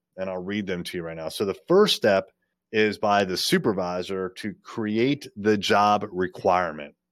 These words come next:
Now, this is where the supervi-, I won't go into details here, of course, but this is where the supervisor will do things like discuss the need with the C E O, me, for the job and receive approval to proceed.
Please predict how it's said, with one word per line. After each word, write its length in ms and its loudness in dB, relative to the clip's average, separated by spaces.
Now, 140 0
this 240 -2
is 80 -6
where 160 2
the 80 -6
supervi-, 600 -2
I 100 0
won't 220 0
go 140 0
into 140 -2
details 580 -6
here, 220 -4
of 80 -12
course, 420 -4
but 240 0
this 160 -2
is 140 -2
where 320 6
the 160 -4
supervisor 720 -2
will 140 -4
do 200 -4
things 340 -8
like 360 -4
discuss 520 2
the 140 2
need 360 2
with 220 0
the 100 -6
C 420 0
E 60 4
O, 340 2
me, 460 -4
for 180 6
the 100 4
job 460 2
and 140 0
receive 320 0
approval 500 2
to 140 -6
proceed. 520 -8